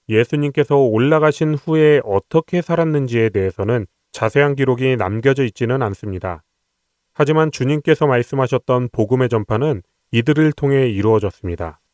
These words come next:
전해지는 전승에 의하면 그들 대부분은 예수님의 이름으로 인해 고난당하고 죽임을 당했지만, 그들을 통해 온 세상에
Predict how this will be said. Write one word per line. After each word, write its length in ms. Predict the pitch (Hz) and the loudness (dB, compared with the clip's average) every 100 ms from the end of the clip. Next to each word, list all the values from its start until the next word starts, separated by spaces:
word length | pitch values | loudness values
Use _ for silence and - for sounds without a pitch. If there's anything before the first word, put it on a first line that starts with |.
| _ _ _ _ | _ _ _ _
전해지는 540 | - 123 151 160 160 160 | -2 2 2 2 0 0
전승에 420 | 123 143 170 170 | 0 0 0 0
의하면 720 | 147 104 104 113 156 107 92 87 | 0 0 0 -2 -4 -6 -10 -12
그들 360 | - 110 123 120 | -6 0 0 0
대부분은 800 | - 98 117 104 110 110 107 98 | -2 -2 -2 -4 -2 -2 -4 -4
예수님의 640 | 101 107 - 117 117 117 101 | 0 0 0 -4 -2 -2 0
이름으로 420 | 120 135 123 127 | 0 2 0 0
인해 320 | 107 107 101 _ _ | -2 -2 -4 _ _
고난당하고 920 | - 120 135 135 127 120 110 95 104 | -2 0 2 0 0 0 0 0 -2
죽임을 540 | 101 - 98 95 95 104 | -2 -6 -4 -2 -2 -4
당했지만, 640 | - 98 92 98 113 110 87 _ _ _ _ _ | -4 -6 -6 -6 -4 -6 -10 _ _ _ _ _
그들을 320 | 131 151 170 | 0 2 0
통해 360 | - 160 160 160 | -2 -2 2 2
온 300 | 123 123 165 | 2 2 0
세상에 640 | 160 156 143 127 131 127 | -2 -2 -2 0 0 0